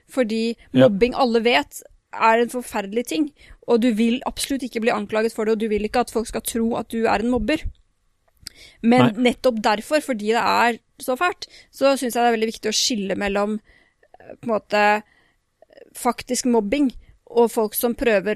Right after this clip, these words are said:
Speaker 1: å svartmale saklig kritikk som mobbing. Fordi det er folk i dette landet som blir mobbet til de bokstavelig talt tar livet av seg.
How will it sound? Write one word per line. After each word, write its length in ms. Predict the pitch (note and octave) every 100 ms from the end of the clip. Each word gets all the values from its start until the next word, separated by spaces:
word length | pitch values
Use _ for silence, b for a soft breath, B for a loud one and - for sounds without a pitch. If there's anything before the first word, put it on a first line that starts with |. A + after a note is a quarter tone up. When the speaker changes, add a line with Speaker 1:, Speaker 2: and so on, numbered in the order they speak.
| G#3+
Speaker 1:
å 40 |
svartmale 560 | - A#3 - A3+ F#3 G#3+
saklig 340 | - F#3+ G#3+
kritikk 280 | G3+ A3+ A3+
som 100 | B3
mobbing. 240 | B3 A#3 C4+
Fordi 320 | A#3+ A3 A3+
det 160 | G3+
er 240 | G#3+ A3 C4
folk 220 | B3+ G#3+
i 20 |
dette 140 | A#3 -
landet 220 | G3 G#3+
som 160 | A#3+ G#3+
blir 260 | G#3 G#3+ G#3+ b b b _
mobbet 520 | A#3 A#3+ G3+ E3+ A3
til 140 | - G#3+
de 220 | F3+ G#3+
bokstavelig 480 | G3+ G#3+ - - G3
talt 180 | - G3
tar 140 | G#3+
livet 340 | G#3 F#3+ F3 F#3+
av 100 | G#3+
seg. 200 | D#4